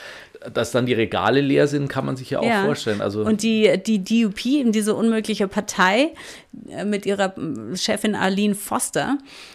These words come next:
Speaker 2: äh, die, äh, wiederum sagt, sie hat, also sie,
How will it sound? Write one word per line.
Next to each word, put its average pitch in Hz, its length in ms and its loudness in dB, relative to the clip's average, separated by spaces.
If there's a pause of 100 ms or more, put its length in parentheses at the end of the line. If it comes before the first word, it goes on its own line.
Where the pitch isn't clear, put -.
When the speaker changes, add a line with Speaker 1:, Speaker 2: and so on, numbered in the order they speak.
Speaker 2:
äh, 190 140 -4
die, 262 400 6
äh, 233 420 4
wiederum 226 540 6
sagt, 208 320 2
sie 214 220 2
hat, - 160 0
also 185 240 2
sie, 185 260 -2